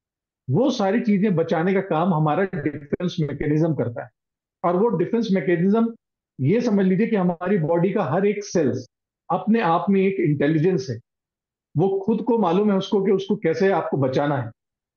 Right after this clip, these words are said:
लेकिन जब कभी हमारे पास कोई एक ऐसा negative thought आ जाता है,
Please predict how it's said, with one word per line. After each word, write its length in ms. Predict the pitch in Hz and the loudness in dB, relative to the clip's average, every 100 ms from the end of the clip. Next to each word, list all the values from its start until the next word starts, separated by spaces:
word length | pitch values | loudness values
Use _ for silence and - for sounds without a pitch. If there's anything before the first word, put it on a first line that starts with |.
| _ - | _ -2
लेकिन 320 | 165 214 220 | 0 2 2
जब 260 | 135 220 - | 2 0 0
कभी 260 | 156 165 | 0 2
हमारे 340 | 208 151 147 196 | 2 2 0 0
पास 360 | 196 180 185 - | -2 -2 -2 0
कोई 320 | 190 - 156 | 0 2 0
एक 140 | 156 | 0
ऐसा 220 | 165 160 | -2 0
negative 580 | 180 131 131 160 196 190 - - | -2 0 0 0 -2 -4 -6 -4
thought 160 | 165 147 | -2 0
आ 120 | 120 | -2
जाता 320 | 117 113 131 | -2 -4 -8
है, 120 | 127 | -12